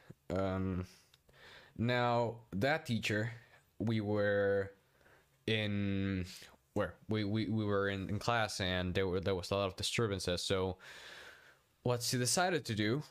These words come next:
was that, "Okay, we're gonna put, um, a cardboard divided in two, and it's gonna have," well, it's not like a card, it's like a board, a thing, a paper. And then that paper, she will put it on the window of the classroom,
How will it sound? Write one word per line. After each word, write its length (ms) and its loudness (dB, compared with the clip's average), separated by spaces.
was 440 0
that, 320 2
"Okay, 320 2
we're 140 -2
gonna 200 0
put, 400 0
um, 460 0
a 40 0
cardboard 540 0
divided 360 0
in 120 0
two, 340 0
and 380 0
it's 160 -4
gonna 180 0
have," 260 0
well, 120 0
it's 80 -6
not 160 2
like 160 -2
a 40 -4
card, 200 -2
it's 140 -2
like 180 -2
a 20 -8
board, 380 0
a 60 0
thing, 280 0
a 60 0
paper. 420 -2
And 140 0
then 140 2
that 200 0
paper, 420 2
she 140 0
will 200 2
put 200 0
it 40 2
on 160 2
the 100 2
window 400 2
of 220 -2
the 220 2
classroom, 560 0